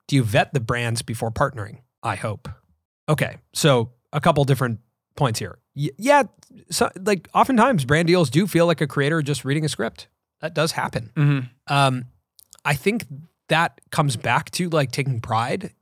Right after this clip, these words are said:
Speaker 1: in the product of a brand deal and also the relationship with that brand.
Speaker 2: Mm-hmm.
Speaker 1: The one thing is, like, it's,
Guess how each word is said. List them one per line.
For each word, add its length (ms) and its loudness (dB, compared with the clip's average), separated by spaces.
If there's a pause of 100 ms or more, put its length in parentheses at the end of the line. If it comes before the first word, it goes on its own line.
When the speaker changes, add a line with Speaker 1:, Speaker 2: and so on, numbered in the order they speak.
Speaker 1:
in 260 -2
the 200 -4 (160)
product 380 -2
of 100 0
a 60 2
brand 240 0
deal 280 -2 (380)
and 180 2
also 320 2
the 120 0
relationship 600 -4
with 220 -6
that 240 -6
brand. 440 -14 (300)
Speaker 2:
Mm-hmm. 200 -2 (340)
Speaker 1:
The 60 -2
one 180 0
thing 180 -2
is, 160 0
like, 220 -6 (160)
it's, 580 -10